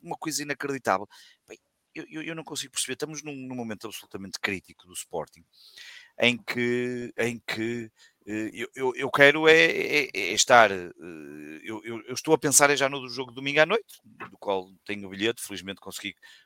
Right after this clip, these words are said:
comprar ontem, o João Arrojado conseguiu-me comprar o bilhete ontem, ah, no Solado Norte, ahm, e, e à meia-noite, quando estava a caminho do, do Porto, e, ahm,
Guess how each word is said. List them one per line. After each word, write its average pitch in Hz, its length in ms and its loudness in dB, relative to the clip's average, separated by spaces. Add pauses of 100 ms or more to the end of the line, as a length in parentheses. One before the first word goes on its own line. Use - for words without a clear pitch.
(140)
comprar 95 360 2
ontem, 92 300 -6
o 87 180 -14
João 90 200 -10
Arrojado 85 240 -8
conseguiu-me 92 340 -16
comprar 90 340 -4
o 87 60 -12
bilhete 92 300 -8
ontem, 82 240 -12 (360)
ah, 82 180 -10
no 101 100 -14
Solado 95 420 4
Norte, 127 380 0 (340)
ahm, 98 800 2 (120)
e, 107 520 -8
e 76 60 0
à 104 120 8
meia-noite, 107 460 6
quando 92 140 -12
estava 87 420 -2
a 92 120 -4
caminho 90 380 -8
do, 85 480 -12
do 98 100 -18
Porto, 107 360 -4 (340)
e, 117 300 4
ahm, 117 400 4